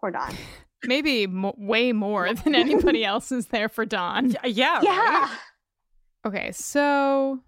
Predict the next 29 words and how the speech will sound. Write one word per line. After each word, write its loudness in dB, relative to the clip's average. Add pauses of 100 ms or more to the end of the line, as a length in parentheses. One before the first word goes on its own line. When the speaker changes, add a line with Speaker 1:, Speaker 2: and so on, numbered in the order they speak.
(520)
Speaker 2:
as 2
of 0
where 2
we 2
are 2
right -2
now, -4 (1120)
Giles 0
has -8
just -8
fucked -8
off -4
to -12
England. -12 (420)
Speaker 1:
Yes. -8 (680)
Speaker 2:
Uh, 0
Speaker 1:
Literally. -20 (720)
Speaker 2:
after, -2 (400)
after, 0 (260)
you 0
know, 0
noting 2
that -2
he -4
had -4
serious -6 (340)
concerns, -10 (200)
uh, 2
about 0